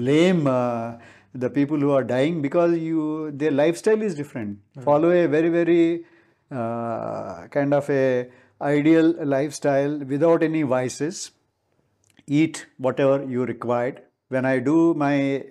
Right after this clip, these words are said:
Speaker 1: extreme physical activity, that time I eat more. Rest of the time I control my diet. Other, I am a bodybuilder, I would have bloated up like anything. Now, you know, I am underweight.
Speaker 2: Hmm.
Speaker 1: After, uh, this golden quadrilateral, I, I was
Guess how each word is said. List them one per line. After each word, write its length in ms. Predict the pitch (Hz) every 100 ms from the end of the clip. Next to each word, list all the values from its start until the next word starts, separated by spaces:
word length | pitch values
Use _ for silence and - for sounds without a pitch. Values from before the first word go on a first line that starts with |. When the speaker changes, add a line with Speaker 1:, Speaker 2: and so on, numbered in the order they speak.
| 139
Speaker 1:
extreme 260 | - 160 147
physical 300 | 143 143 147
activity, 340 | 139 151 143 135
that 160 | 131
time 200 | 143 139
I 440 | 135 127 120 117 - _
eat 240 | 151 127 123
more. 320 | 123 143 - _ _ _ -
Rest 180 | 135 156
of 80 |
the 100 | 147
time 320 | 147 143 147 147
I 120 | 139
control 400 | 135 127 131 131
my 160 | 123 113
diet. 240 | 110 104
Other, 360 | 127 127 139 131
I 20 |
am 100 | 131
a 80 | 123
bodybuilder, 540 | 123 127 143 147 156
I 140 | 151 131
would 100 | 127
have 220 | 123 107
bloated 320 | 123 127 143
up 180 | 151 131
like 160 | 131
anything. 460 | 131 139 135 165 175 - - _ -
Now, 80 | 131
you 140 | 143
know, 100 | 170
I 180 | 165 147
am 80 | 143
underweight. 760 | 151 151 156 147 127 113 - - _ -
Speaker 2:
Hmm. 140 | 131 127 120
Speaker 1:
After, 500 | 127 127 - 151 139
uh, 1300 | 135 135 131 127 127 127 123 120 117 117 117 117 117
this 260 | 117 123 123
golden 460 | 127 127 131 143
quadrilateral, 1000 | 139 135 139 139 135 139 135 113 123 156 156 131 -
I, 100 | 131
I 220 | 131 131
was 240 | 156 190